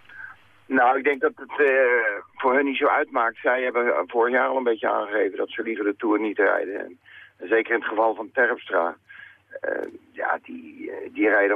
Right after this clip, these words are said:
Ronde van Polen, wat ook gewoon een zware ronde is met veel kilometers. En daarna gaan ze, gaan ze nog, eh,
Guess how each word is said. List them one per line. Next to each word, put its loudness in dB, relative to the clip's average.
Ronde 2
van -4
Polen, 4
wat 2
ook 2
gewoon 2
een -4
zware 2
ronde 0
is -6
met -4
veel 0
kilometers. -2
En -4
daarna 6
gaan 0
ze, 2
gaan 0
ze -8
nog, -2
eh, 6